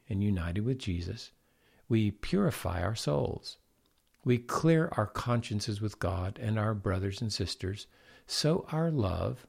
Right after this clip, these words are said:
for them will be sincere. Let's talk about this sincere love. Holiness with Jesus means we are united to brothers and sisters also.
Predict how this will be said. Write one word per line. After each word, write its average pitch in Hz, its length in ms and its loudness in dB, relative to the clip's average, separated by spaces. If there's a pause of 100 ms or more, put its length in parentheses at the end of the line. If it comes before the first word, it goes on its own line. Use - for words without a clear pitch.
for 139 340 0
them 95 420 -2
will 139 160 -2
be 95 300 -4
sincere. 135 720 -2 (720)
Let's 262 260 2
talk - 340 2
about 95 380 -2
this 90 280 -2 (260)
sincere 92 880 0
love. 80 600 -6 (1000)
Holiness 170 580 4
with 90 160 -4
Jesus 104 520 0
means 120 360 4
we 120 160 2
are 104 100 2
united 98 680 0
to 104 80 -4
brothers 92 460 -4
and 90 120 -2
sisters 92 460 -2
also. 95 500 -2